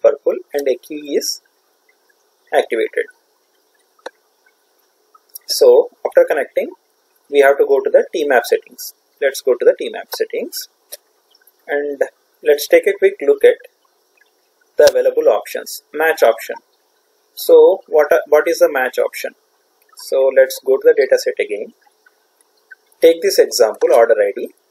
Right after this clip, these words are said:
one five six that ends with one five six is available in returns data set, but we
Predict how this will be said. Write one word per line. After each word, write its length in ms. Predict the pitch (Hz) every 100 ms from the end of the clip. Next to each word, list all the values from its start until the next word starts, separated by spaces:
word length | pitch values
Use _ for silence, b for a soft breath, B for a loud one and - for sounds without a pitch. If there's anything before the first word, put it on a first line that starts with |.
| _ _ _ _ _ _ _ _ _ _ _ _ _ _
one 200 | - 127 127
five 140 | 117
six 280 | 107 156 -
that 160 | - 127 -
ends 240 | 117 117
with 100 | 123 -
one 160 | 107
five 200 | 101 107 -
six 380 | - - - - _
is 160 | 160 -
available 640 | 123 127 113 104 - - - _ _ _ _
in 220 | 151 185 330
returns 320 | - 156 170 -
data 280 | 117 107
set, 180 | - - - _ _ _ _
but 140 | 127 123
we 160 | - 104